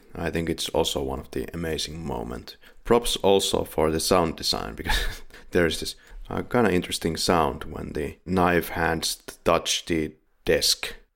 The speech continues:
It's a really strong <laughs> sound. It always kind of freaked me out. And,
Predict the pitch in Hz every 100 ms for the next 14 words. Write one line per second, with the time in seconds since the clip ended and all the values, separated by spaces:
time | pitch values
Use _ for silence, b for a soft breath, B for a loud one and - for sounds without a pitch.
0 | - - - 85 80 - - 71 - -
1 | - - - - - _ - - - 78
2 | 67 - - - - - - 87 - 80
3 | 80 71 85 80 - 92 85 - - 76
4 | - - - _ _ - 78 71 67 -